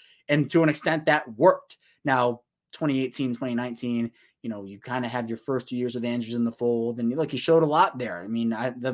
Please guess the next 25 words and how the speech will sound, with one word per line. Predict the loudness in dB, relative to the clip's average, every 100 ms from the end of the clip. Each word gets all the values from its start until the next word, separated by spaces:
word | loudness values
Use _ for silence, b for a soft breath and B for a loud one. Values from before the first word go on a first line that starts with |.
| -2
the | -4
play | 0 0 0
that | 0
sticks | -2 0
out | 0 0
to |
me | -2
most | 0 0
about | -2 -2
Mark | -4 -6
Andrews, | -4 -4 -4 -6 -8 _ _
his | -8 -4
rookie | -2 -4
season | -4 -4 -4
against | -4 -8
the | -14
Chargers | -14 -12 -8 -8 -8 -12 b b b -6
on |
that | -4 -2
long | 0 2 2
touchdown | 0 -4 -2 -2 -2 0
throw. | 2 2
Lamar | 2 2 2
placed | 0 0 -2 -4
a | -14